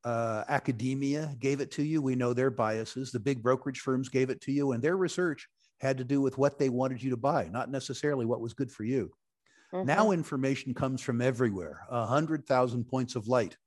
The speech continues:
Speaker 1: Some of them are muzzle flashes, uh, but others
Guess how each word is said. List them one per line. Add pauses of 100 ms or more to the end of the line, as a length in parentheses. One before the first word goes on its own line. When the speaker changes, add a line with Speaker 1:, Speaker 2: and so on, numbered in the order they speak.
(560)
Speaker 1:
Some
of
them
are
muzzle
flashes, (520)
uh,
but
others